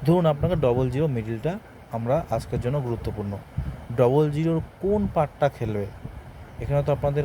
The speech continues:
কয়েকটা দিলাম, যে ড-, দুইয়ের পার্ট, তিনের পার্ট। দুইয়ের পার্ট ও তিনের পার্টের মধ্যে কোন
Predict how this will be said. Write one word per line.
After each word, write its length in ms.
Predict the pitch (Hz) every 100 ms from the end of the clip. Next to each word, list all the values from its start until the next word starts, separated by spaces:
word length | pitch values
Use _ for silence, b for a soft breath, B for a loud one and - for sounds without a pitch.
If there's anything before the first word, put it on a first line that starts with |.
| 135
কয়েকটা 240 | 127 143
দিলাম, 260 | 131 156 151
যে 80 | 120 120
ড-, 220 | 117 113 107 131
দুইয়ের 200 | 139 135
পার্ট, 140 | 143 135
তিনের 220 | 147 135 -
পার্ট। 140 | 123 - - - B B B - 127
দুইয়ের 280 | 147 160 156
পার্ট 200 | 170 175 165
ও 20 | 147 -
তিনের 240 | 165 170 160
পার্টের 260 | 160 151 160
মধ্যে 160 | 156 156 -
কোন 140 | 185